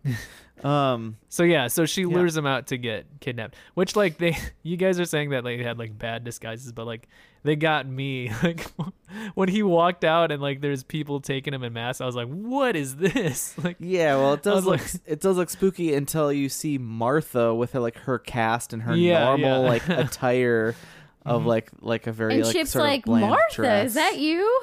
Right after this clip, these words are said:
Speaker 1: <laughs> Yeah.
Speaker 2: Yeah, and then Dale has an actual gun for
Speaker 1: Yeah.
Speaker 2: some reason,
Speaker 3: Mm.
Speaker 2: and in the, like, trying to get Chip in the van,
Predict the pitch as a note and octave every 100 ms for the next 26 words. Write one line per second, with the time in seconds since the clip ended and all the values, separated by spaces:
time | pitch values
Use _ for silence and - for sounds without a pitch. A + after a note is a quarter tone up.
0 | G4+ - D3 D3 F3 E3 D3 D3 A2 A#2
1 | G#2 - _ B2 A#2+ B2 B2+ B2 B2 A#2+
2 | _ _ _ _ _ B2+ C#3 C3+ E3+ E3+
3 | D3+ C3 A#2 - - C#3 - - D#3 C3
4 | A2 G#2 G2+ A#2+ C3+ G#2 A2 C#3 - A#2+
5 | C3+ B2 G#2+ G2+ G#2 G3+ A#2+ C3+ D3+ -
6 | _ - - _ _ _ B2 A#2 A2+ A2
7 | A2 _ _ _ _ - B2 B2+ A#2+ A#2
8 | A2+ G#2+ - - B2 A#2 G#2 A#2 A2 -
9 | - B2+ A#2 A#2+ A2 G#2 A2 A#2 A2+ G#2+
10 | G#2+ G#2+